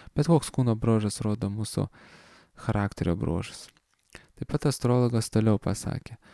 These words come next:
„Aš sa-, per savo gyvenimą dariau labai daug horoskopų, bet aš niekados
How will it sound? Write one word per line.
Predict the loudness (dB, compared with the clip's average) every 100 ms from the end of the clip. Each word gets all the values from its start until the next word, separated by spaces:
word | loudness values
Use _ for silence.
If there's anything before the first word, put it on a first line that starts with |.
| -20 -20 -20 _ _ -4
„Aš | 0 0 0
sa-, | -2
per | -2 -4
savo | -2 0 0
gyvenimą | -2 0 2 0 0 -2 0
dariau | 0 0 0
labai | 0 2 2
daug | 0 -6
horoskopų, | -8 -10 -12 -10 -12 -12 -20 -8
bet | -6 -4
aš | -6 -6
niekados | -4 -2 -2 0 2 2 0 -6